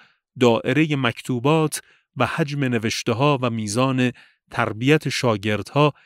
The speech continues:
سعه پیدا می‌کند و بالا می‌رود. مثلاً مجلسی و سید هاشم ابن سلیمان بهرانی و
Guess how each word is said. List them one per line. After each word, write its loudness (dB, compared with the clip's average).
سعه -2
پیدا -2
می‌کند 0
و 0
بالا 2
می‌رود. -4
مثلاً 0
مجلسی 0
و -2
سید -2
هاشم -4
ابن 0
سلیمان 0
بهرانی -2
و 0